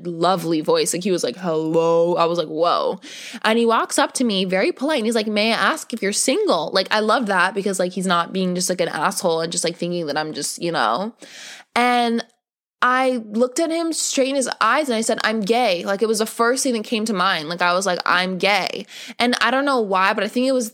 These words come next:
my shock that, like, that was the first thing that came out of my mouth. Like, "No, I'm gay." Like, not even, like, you know?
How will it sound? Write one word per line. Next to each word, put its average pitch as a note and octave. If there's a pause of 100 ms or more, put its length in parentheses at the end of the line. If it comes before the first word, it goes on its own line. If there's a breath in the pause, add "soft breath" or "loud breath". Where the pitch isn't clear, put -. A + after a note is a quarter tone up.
(120)
my G#3
shock G3+
that, G3+
like, F#3
that F3+
was F#3+
the F#3+
first F#3+
thing G3+
that F3+
came F#3+
out E3+
of E3
my E3
mouth. E3
Like, F3
"No, F3
I'm E3+
gay." E3
Like, F3+
not F#3+
even, G3+
like, E3+
you G#3
know? F#3